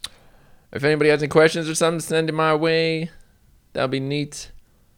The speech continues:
Got some books, but haven't really got content on them. And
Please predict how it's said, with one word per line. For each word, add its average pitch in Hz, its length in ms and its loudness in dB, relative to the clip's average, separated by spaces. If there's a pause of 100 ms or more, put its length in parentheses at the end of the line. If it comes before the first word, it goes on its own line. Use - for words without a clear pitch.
(680)
Got 104 180 -2
some 110 200 -8
books, 127 240 -2
but 123 140 -2
haven't 120 220 -2
really 120 340 -4
got 101 240 -2
content 127 440 -6
on 127 280 -4
them. 139 340 -4 (1600)
And 87 460 -2